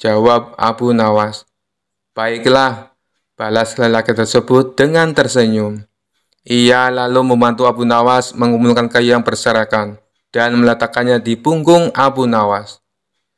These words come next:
Kemudian, Abu Nawas melanjutkan perjalanannya menuju pasar. Dari hasil penjualan kayunya, Abu Nawas mendapatkan uang yang cukup banyak. Saat dia hendak pulang,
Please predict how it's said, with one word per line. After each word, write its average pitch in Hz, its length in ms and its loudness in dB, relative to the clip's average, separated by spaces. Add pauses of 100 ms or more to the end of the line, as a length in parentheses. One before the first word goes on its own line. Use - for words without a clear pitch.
(140)
Kemudian, 127 960 2 (320)
Abu 123 240 0
Nawas 123 320 0
melanjutkan 135 560 -2
perjalanannya 135 880 2
menuju 170 560 2
pasar. 110 640 -2 (560)
Dari 117 320 2
hasil 120 400 0
penjualan 123 480 4
kayunya, 123 720 2 (400)
Abu 120 240 -2
Nawas 120 240 2
mendapatkan 123 640 -2
uang 175 320 2
yang 147 240 -2
cukup 190 540 4
banyak. 110 420 -2 (720)
Saat 139 640 0
dia 135 220 6
hendak 135 340 -2
pulang, 147 720 2